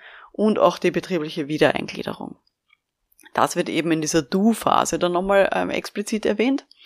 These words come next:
Und jetzt kommen wir zur sogenannten Check-Phase,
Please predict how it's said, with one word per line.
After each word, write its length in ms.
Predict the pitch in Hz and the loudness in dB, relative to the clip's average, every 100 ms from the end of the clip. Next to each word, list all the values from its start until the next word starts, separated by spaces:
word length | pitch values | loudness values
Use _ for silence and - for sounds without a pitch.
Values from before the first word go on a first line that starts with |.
| - - - - _ | -20 -20 -20 -20 _
Und 140 | 165 | 0
jetzt 200 | 160 156 | 0 0
kommen 440 | - 170 185 185 160 | 0 2 2 0 2
wir 200 | 170 156 | 2 2
zur 160 | - | -2
sogenannten 680 | - 160 165 143 131 143 131 - | -2 0 0 -2 -4 -6 -6 0
Check-Phase, 960 | - - - - - - - - - | 0 0 -4 -16 -6 -4 -4 -8 -12